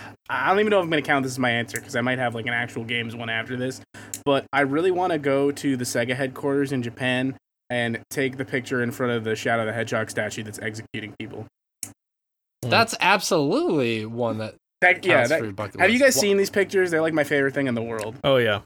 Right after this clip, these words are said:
Speaker 1: Th-,
Speaker 3: Oh, yeah.
Speaker 1: they were, like, a rite of passage for Sega employees for a long time. There's a statue, I think it's still there, at Sega headquarters in Japan, of Shadow the Hedgehog with a nine millimeter pistol pointing it downwards,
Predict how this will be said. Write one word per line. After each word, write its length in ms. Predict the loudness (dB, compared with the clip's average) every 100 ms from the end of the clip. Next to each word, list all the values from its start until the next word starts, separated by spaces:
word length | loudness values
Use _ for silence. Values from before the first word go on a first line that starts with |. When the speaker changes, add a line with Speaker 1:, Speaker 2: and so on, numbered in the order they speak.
| _
Speaker 1:
Th-, 100 | -2 2
Speaker 3:
Oh, 80 |
yeah. 80 | 2
Speaker 1:
they 80 | 4
were, 100 | 4
like, 260 | 4 2 0 0
a 120 | 2
rite 240 | 6 4 4
of 100 | 2
passage 500 | 2 2 2 -2 -2
for 60 | -4
Sega 260 | 0 2
employees 440 | 2 0 2 0 0
for 100 | 0
a 40 |
long 220 | 2 0
time. 300 | 0 2 2
There's 240 | 2 0 0
a 80 | 0
statue, 680 | 2 4 4 0 0 0 -4 _ -4
I 80 | 0
think 240 | 2 2
it's 100 | 0
still 240 | 0 2 4
there, 300 | 4 6 4
at 100 | 0
Sega 300 | 0 0 2
headquarters 500 | 0 -2 -2 0 -2
in 80 | -4
Japan, 500 | -2 -2 -2 -4 -8 _ _ _
of 140 | -4 -2
Shadow 300 | 4 4 6
the 100 | 2
Hedgehog 560 | 0 -2 2 2 2 0
with 180 | -2 0
a 60 |
nine 300 | 2 2 2
millimeter 400 | 2 0 0 -2
pistol 400 | -4 -8 -4 -6
pointing 340 | -6 -6 -4 -4
it 140 | -4
downwards, 640 | -4 -2 -2 -2 0 -2